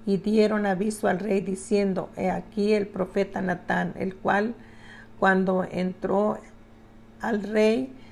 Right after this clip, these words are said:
se postró delante del rey, inclinando su rostro a tierra, y dijo Natán: "Rey, señor mío,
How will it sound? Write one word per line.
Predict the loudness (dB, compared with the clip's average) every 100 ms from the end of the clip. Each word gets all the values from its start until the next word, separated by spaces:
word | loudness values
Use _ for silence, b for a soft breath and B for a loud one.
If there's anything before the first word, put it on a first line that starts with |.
| -20
se | -2 0 2
postró | 2 -2 -2 0 2
delante | 4 4 4 2 0 0
del | 0 -2 -4
rey, | 2 4 4 -2 -10 -16 B B B -2
inclinando | 0 0 0 0 0 2 4 6 4 2 0
su | -2
rostro | 2 4 4 2 -2
a | -2
tierra, | 0 2 2 2 -2 -4
y | 0 2
dijo | 2 0 0
Natán: | 0 -2 0 0 0 -2
"Rey, | 2 4 4
señor | 2 0 0 0
mío, | 0 0 -2